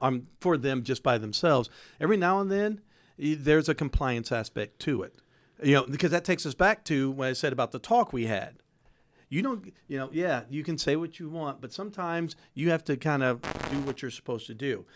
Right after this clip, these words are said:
I think the mistake is, and I think 'cause I've read some things on it, uh, the coach is mentioning, if certain environments, if their educational aspect is, "I'm teaching you to follow rules," then that's a problem.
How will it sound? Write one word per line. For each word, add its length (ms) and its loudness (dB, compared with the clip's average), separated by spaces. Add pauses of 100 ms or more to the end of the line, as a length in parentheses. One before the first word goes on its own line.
(140)
I 80 0
think 200 0
the 60 -2
mistake 520 -2
is, 380 -2
and 100 -4
I 60 0
think 220 -2 (120)
'cause 200 -4
I've 320 -2
read 260 -2
some 100 -14
things 240 -6
on 140 -4
it, 140 -8 (260)
uh, 260 0 (160)
the 140 -14 (140)
coach 260 0
is 100 -6
mentioning, 540 -6 (640)
if 260 2
certain 540 2 (520)
environments, 920 0 (120)
if 160 -10
their 180 4
educational 480 2
aspect 440 2
is, 400 6 (360)
"I'm 160 6
teaching 360 0
you 80 4
to 80 6
follow 360 6
rules," 720 8 (440)
then 180 6
that's 220 2
a 60 -2
problem. 480 0